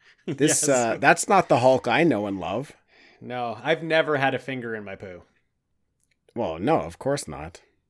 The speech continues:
Speaker 2: Just checking, Tim. I'm just checking. You're the Hulk fan. Just making sure you didn't have a story about a finger in your poo.
Speaker 1: I don't know. I, I'm just gonna keep going. I could, we could get into some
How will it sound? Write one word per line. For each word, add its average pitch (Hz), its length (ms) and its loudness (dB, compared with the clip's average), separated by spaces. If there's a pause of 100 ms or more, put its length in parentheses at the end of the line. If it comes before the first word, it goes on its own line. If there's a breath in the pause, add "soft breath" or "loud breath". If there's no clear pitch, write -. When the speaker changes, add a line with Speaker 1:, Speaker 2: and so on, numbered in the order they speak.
(540)
Speaker 2:
Just 196 220 -8
checking, 98 340 -6
Tim. 92 240 -18
I'm 101 120 -20
just 139 180 -14
checking. 120 260 -8
You're 160 160 -4
the 156 80 -6
Hulk 147 240 -2
fan. 87 360 -18 (420)
Just - 140 -20
making 127 240 -8
sure 117 460 -8 (680)
you 151 180 -6
didn't 143 160 -2
have 117 160 -2
a - 40 -10
story 107 320 -8
about 101 160 -14
a 101 40 -16
finger 98 340 -14
in 95 80 -18
your 95 100 -16
poo. 92 260 -16 (720)
Speaker 1:
I 92 120 -4
don't 123 120 0
know. 90 240 -10 (720)
I, - 180 -8
I'm 135 180 -2
just 226 140 -6
gonna 254 140 4
keep 160 200 0
going. 107 400 0 (420 soft breath)
I 113 80 -8
could, - 240 2
we 160 140 4
could 160 160 4
get 143 160 8
into 143 220 4
some 120 760 0